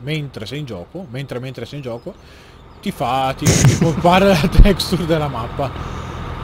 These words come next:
Ok, allora diamo l'ultimo colpettino di letame sperando che ci basta. Se non ci basta andiamo a prenderci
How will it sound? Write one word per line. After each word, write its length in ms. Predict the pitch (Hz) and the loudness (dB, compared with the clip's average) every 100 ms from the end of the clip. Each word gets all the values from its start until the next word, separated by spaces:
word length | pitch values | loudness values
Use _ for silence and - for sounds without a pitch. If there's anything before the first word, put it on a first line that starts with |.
| - | -4
Ok, 220 | 196 226 214 | 0 2 4
allora 560 | 175 180 214 214 185 | 6 6 4 2 2
diamo 340 | 170 208 208 185 | 2 2 2 2
l'ultimo 800 | 196 214 254 208 190 180 175 175 | 0 -2 -2 0 2 4 4 2
colpettino 560 | 180 175 175 165 180 175 | 0 0 -2 -2 -2 0
di 120 | 156 | 0
letame 500 | 156 147 156 220 226 | 0 -2 -2 -2 -4
sperando 420 | - 156 165 165 | -4 -4 -2 -2
che 100 | 147 | -4
ci 140 | 135 135 | -6 -6
basta. 480 | 131 160 185 - | -2 -2 -4 -4
Se 180 | 170 170 | -4 -4
non 180 | 160 190 | -2 -4
ci 120 | 180 | -2
basta 420 | 151 139 143 139 120 | -2 0 0 -4 -8
andiamo 220 | 135 135 | -6 -6
a 40 | |
prenderci 720 | 120 139 147 127 113 - 110 | -6 -6 -6 -8 -10 -10 -10